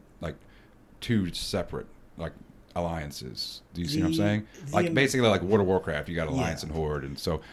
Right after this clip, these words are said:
Speaker 1: or is it multifaceted, like, multiple
Speaker 2: It's
Speaker 1: countries
Speaker 2: many,
Speaker 1: are all
Speaker 2: many, many nations.
Speaker 1: Okay, so a lot of nations, and they're all kind of fighting against each other.
Speaker 2: Yeah.
Speaker 1: So there isn't really an, a whole lot of alliances. Everyone's, it's kind of like a,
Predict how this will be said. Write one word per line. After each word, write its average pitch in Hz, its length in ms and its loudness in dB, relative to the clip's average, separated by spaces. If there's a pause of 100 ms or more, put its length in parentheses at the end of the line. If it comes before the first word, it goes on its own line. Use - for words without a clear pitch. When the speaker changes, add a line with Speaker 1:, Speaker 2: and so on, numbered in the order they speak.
Speaker 1:
or 107 160 10
is 107 100 4
it 98 180 2 (240)
multifaceted, 80 1040 -2
like, 67 160 -12
multiple 80 680 -2 (180)
Speaker 2:
It's 143 160 -4
Speaker 1:
countries 131 200 2 (180)
Speaker 2:
many, 135 140 2
Speaker 1:
are - 40 4
all 95 120 6
Speaker 2:
many, 90 200 4
many 104 280 -4
nations. - 500 -8
Speaker 1:
Okay, 82 180 0
so 78 140 -4
a - 20 -2
lot 98 220 4
of 107 60 4
nations, 95 380 0
and 82 80 -2
they're 85 80 2
all 87 120 4
kind 85 180 -4
of 80 80 -6
fighting 78 320 -4
against 73 380 -8
each 71 160 -10
other. 71 280 -4
Speaker 2:
Yeah. 101 100 -14 (300)
Speaker 1:
So 82 120 -6
there 82 140 2
isn't 82 180 0
really 80 200 0
an, 73 240 -8
a 76 60 -6
whole 82 200 0
lot 76 120 -2
of 71 60 -8
alliances. 69 800 -8
Everyone's, 85 360 -2
it's 85 100 -8
kind 98 160 -2
of 85 80 -2
like 82 200 0
a, 71 180 -4